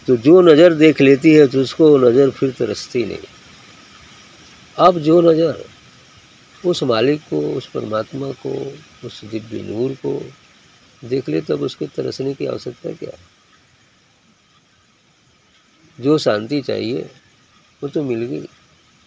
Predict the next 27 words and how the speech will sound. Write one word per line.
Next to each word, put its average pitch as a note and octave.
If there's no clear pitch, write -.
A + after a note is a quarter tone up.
उस F#3+
शांति C#3
की F3+
एक D#3
बूंद D3+
मात्र D3
संसार C3+
के C#3+
समस्त B2
सुख -
वैभव A2+
में D3
है, C#3+
और C#3+
जो F3+
उस -
सुख -
वैभव C3
के, E3
जो B2
है, D3
महासागर C3+
में D3
डुबकियां G#2
लगा C3+
रहा -
है, -